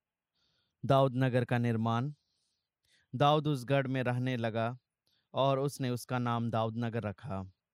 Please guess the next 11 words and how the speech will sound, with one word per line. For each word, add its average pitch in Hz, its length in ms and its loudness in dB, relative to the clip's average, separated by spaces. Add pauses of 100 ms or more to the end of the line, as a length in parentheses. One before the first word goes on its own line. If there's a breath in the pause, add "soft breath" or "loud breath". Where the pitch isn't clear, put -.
(400 soft breath)
दाऊद 135 300 2
ने 123 160 -2
मिल्लो 123 420 -2
से 120 220 -4
लेकर 120 520 -4 (280)
गढ़ 139 280 -2
के 127 140 -4
चारों 123 420 -2
ओर 113 240 -4
नगर 110 320 -4
बनवाया। 98 640 -6